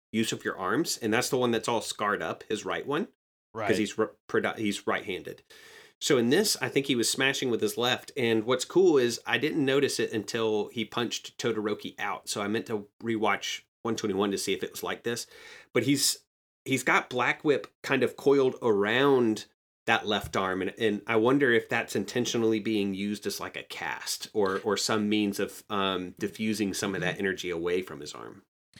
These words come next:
Speaker 2: That's interesting. You would think that, like, if that was the case later on when he's just, like, wailing on Shiggy in the air,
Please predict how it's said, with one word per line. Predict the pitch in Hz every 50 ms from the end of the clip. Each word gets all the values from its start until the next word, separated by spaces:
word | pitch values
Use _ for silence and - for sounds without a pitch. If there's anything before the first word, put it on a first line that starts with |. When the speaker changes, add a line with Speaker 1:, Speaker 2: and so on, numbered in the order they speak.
| - _ -
Speaker 2:
That's | 175 - -
interesting. | 165 - 160 131 - 139
You | 131 135
would | 131 123 -
think | 165 170 160 -
that, | 160 127 -
like, | 110 110 104 101 101 - - -
if | 131 127 120 113 104 - - - -
that | 127 120 - 113 117 117 110
was | 131 139 127 127
the | 131 131
case | - 147 139 135 139 139 - -
later | 120 107 107 113 117 117 107 98
on | 92 98 110 117 123 120
when | 117 117 110
he's | 113 110 101 -
just, | - 104 - -
like, | 110 104
wailing | 98 92 90 92 92 98 101 104 104 101
on | 95 98
Shiggy | - - 107 98 87 98 101 104
in | 98
the | 92 87 85
air, | 90 95 104 120 135 151